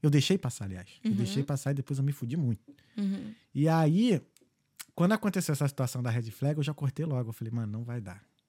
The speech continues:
Speaker 1: E aí doeu. Doeu, né? Porque, pô, a gente já tava acostumado com o padrão, né, de atitude, né?
Speaker 2: Sim.
Speaker 1: "Ah, não, vai passar. É só o início, porra nenhuma."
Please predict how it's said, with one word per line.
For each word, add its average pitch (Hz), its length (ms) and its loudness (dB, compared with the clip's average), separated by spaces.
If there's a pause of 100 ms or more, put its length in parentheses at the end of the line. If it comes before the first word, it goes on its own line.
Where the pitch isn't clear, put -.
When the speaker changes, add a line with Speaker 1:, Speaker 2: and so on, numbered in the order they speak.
(840)
Speaker 1:
E 175 100 4
aí 185 160 8
doeu. 190 340 8 (720)
Doeu, 175 400 8
né? 226 140 4
Porque, 175 280 2
pô, 170 180 2
a 139 60 6
gente 139 180 0
já 147 100 0
tava 180 200 0
acostumado 202 500 0
com 247 100 -4
o 226 40 0
padrão, 220 360 2
né, 185 80 2
de 165 160 2
atitude, 160 460 -2
né? 135 260 -6
Speaker 2:
Sim. - 260 -2
Speaker 1:
"Ah, 208 80 0
não, 202 420 2
vai 147 120 -2
passar. 156 640 -2 (720)
É 147 180 0
só 202 180 4
o 233 40 6
início, 196 500 4
porra 151 240 2
nenhuma." 147 400 0